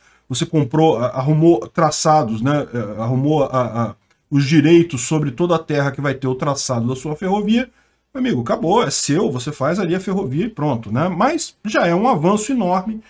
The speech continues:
em relação ao que a gente tinha antes. E olha que coisa bacana, tem inúmeros projetos. A gente falou no outro vídeo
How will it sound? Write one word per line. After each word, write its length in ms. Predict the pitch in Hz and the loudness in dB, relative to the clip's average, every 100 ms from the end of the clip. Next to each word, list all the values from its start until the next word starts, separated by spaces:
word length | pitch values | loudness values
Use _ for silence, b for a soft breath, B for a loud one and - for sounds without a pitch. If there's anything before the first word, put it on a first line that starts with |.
| b b - | b b 0
em 80 | |
relação 440 | 196 220 226 - 190 | 4 4 4 2 -2
ao 80 | 202 | 0
que 80 | |
a 20 | 196 | 0
gente 220 | 208 - | 0 -2
tinha 260 | - 233 | 2 2
antes. 320 | 214 180 - - | 4 2 -2 -8
E 60 | |
olha 160 | 247 330 | -6 -4
que 60 | - | -4
coisa 200 | 277 233 | -2 0
bacana, 400 | 240 233 214 220 | -2 -2 -2 -2
tem 160 | 247 254 | -4 0
inúmeros 520 | 262 240 277 220 175 | 4 6 8 6 2
projetos. 400 | - 139 123 127 | -2 -2 -2 -2
A 40 | |
gente 80 | 160 | -6
falou 240 | - 226 | -4 -2
no 80 | 240 | 0
outro 180 | 208 190 | 0 -2
vídeo 260 | 139 190 | -2 -4